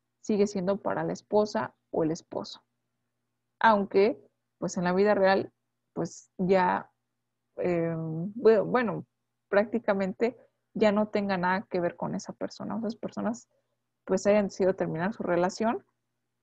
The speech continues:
pero mientras no lo disuelvan, siguen teniendo derechos que van implícitos, y eso en muchos sentidos. Entonces, por eso digo, no nada más impacta en el tema familiar, sino también puede llegar a tener cuestiones colaterales.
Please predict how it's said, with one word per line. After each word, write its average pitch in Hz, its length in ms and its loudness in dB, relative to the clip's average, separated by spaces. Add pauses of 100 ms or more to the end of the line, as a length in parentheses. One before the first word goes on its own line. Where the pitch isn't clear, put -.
(100)
pero 202 460 4
mientras 170 480 -2
no 185 140 0
lo 233 120 4
disuelvan, 233 680 4 (160)
siguen 208 540 -2
teniendo 185 440 0
derechos 175 640 -2 (560)
que 185 360 4 (120)
van 170 340 0 (100)
implícitos, 185 840 -4
y 196 80 2
eso 214 160 0
en 269 100 0
muchos 220 360 -2
sentidos. 202 500 -2
Entonces, 196 580 -4 (240)
por 196 160 2
eso 220 140 0
digo, 196 200 0
no 196 140 0
nada 220 200 0
más 220 240 -2
impacta 214 600 0 (280)
en 185 80 -4
el 180 120 -4
tema 185 240 0
familiar, 196 420 0
sino 196 240 -6
también 190 320 -2
puede 247 380 2
llegar 190 420 0 (320)
a 180 120 -2
tener 196 360 0
cuestiones 196 440 -6
colaterales. - 760 -6